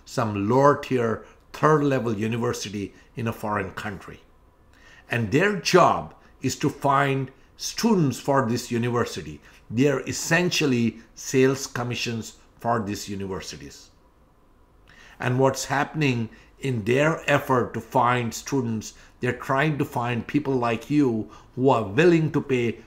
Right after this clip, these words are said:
full tuition fee and go to a third-rate university. And the only winner in all of this transaction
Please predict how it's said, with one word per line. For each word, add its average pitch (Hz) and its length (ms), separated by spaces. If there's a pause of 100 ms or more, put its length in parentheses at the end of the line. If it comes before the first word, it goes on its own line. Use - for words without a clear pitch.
full 214 380
tuition 160 460
fee 107 400 (180)
and 117 280
go 143 440 (140)
to 123 140
a - 20
third-rate 127 680
university. 104 760 (760)
And 127 220
the - 180
only 185 480
winner 151 600
in 135 260
all 143 260
of 110 120
this 123 160
transaction 123 840